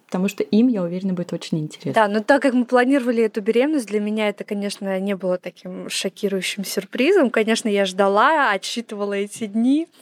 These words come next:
Speaker 2: когда можно сделать первый тест. Я помню, тогда сидела на маникюре и писала тебе сообщение, что у меня какое-то странное ощущение в горле.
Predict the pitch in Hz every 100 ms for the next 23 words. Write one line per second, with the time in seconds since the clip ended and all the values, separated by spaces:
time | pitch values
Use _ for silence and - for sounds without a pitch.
0 | - - - 294 - 214 226 220 214 208
1 | 190 214 202 - 208 190 - 220 320 -
2 | _ 208 240 240 269 262 254 220 254 233
3 | 214 240 247 214 220 208 262 311 254 -
4 | 233 240 233 214 - 202 - 330 302 -
5 | 190 233 - - 262 - - - 247 302
6 | 254 220 - - 311 330 226 196 220 262
7 | 247 190 175